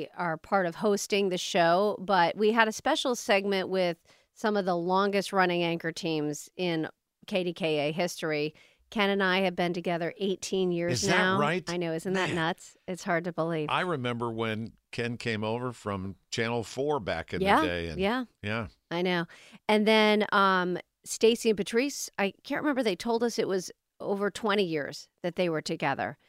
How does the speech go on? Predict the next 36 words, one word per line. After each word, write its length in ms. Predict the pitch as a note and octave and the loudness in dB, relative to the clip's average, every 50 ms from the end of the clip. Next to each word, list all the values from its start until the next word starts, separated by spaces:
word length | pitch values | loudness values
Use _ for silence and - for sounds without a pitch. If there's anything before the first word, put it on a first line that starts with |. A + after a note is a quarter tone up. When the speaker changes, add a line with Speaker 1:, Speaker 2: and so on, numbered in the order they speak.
| _ _ _ _ _ _ _ _ _ - | _ _ _ _ _ _ _ _ _ 2
Speaker 1:
And 180 | G3 G3 G3 | 2 2 4
they 100 | F#3 G#3 | 4 4
were 120 | G#3 G#3 G3+ | 4 4 6
back 260 | F3+ G3 F#3 F#3+ - | 6 4 4 4 2
in 120 | G3+ F#3 | 0 -2
town 400 | F3+ F#3+ G#3 E3+ E3+ F3 F3+ F#3 | 0 2 4 6 6 6 4 0
for, 520 | F3+ - F#3+ F#3 F3 E3+ E3+ E3 E3 D#3+ - - | -2 -2 -2 0 2 2 4 2 2 0 -2 -4
Patrice 340 | G#3+ F3+ - F#3+ F#3 F#3 | -6 -4 -2 -2 -2 -2
was 140 | G3 F3+ F#3 | -2 -4 -4
in 80 | F3+ F3+ | -2 0
town 220 | F#3+ F#3 D#3+ E3+ | 2 2 2 2
for 80 | E3+ F3+ | 0 -2
the 80 | E3 E3+ | -6 -4
Children's 440 | - - F#3 F3 F3 F#3 E3+ E3 E3 | -2 -2 -2 -2 -2 -2 -4 -4 -2
Hospital 460 | E3 E3+ E3 D#3+ - - E3+ D#3+ D3+ | 0 0 0 0 0 -4 -4 -4 -4
Free 220 | - - E3 F3+ | -4 -4 -4 -4
Care 240 | - - G#3+ G3 F#3+ | -2 2 2 2 2
Fund 260 | - - G3+ G3 G3 | 4 4 2 2 2
show. 300 | - - G3+ F#3+ F#3+ F#3+ | 2 2 2 4 4 2
So 180 | F#3+ - G3 F3+ | 0 -2 -2 -2
we 100 | F3 E3+ | -2 -2
sat 280 | - - G3+ F3+ F3+ | 0 2 2 2 2
down 240 | - G3 F3+ E3+ E3+ | 2 0 0 0 0
and 100 | E3+ F#3+ | 0 0
had 100 | G3+ F3 | 0 0
a 60 | E3+ | 0
really 260 | E3 E3+ F3 E3 E3 E3 | 0 0 0 0 0 0
fun 280 | - - E3+ D3+ D#3 | -2 -2 -2 -2 -2
conversation 640 | - G3+ E3+ D#3 - D#3+ - - D#3 D3+ D#3+ - E3 | -4 -6 -6 -4 -4 -6 -6 -4 -4 -4 -6 -6 -6
with 140 | E3+ D#3+ - | -8 -8 -4
them 240 | - D#3 C#3+ C#3+ D3+ | -2 0 0 0 0
about, 400 | D#3 D#3 - D3 C3 C3 B2 - - - - - - _ _ - | -2 -4 -2 0 0 0 0 -4 -8 -20 -20 -20 -20 _ _ -4
you 100 | F3+ F#3 | -4 -2
know, 140 | D#3+ D3+ D#3+ | -2 -4 -6
special 360 | D#3+ - - A3+ G#3+ - A3 | -4 0 2 2 2 2 4
memories 760 | A3 C4 C4 C4 C4 B3+ B3 A#3+ A#3 A3+ A3+ A3+ G#3+ F#3 - | 6 6 6 6 6 6 6 6 4 4 2 2 0 -2 -4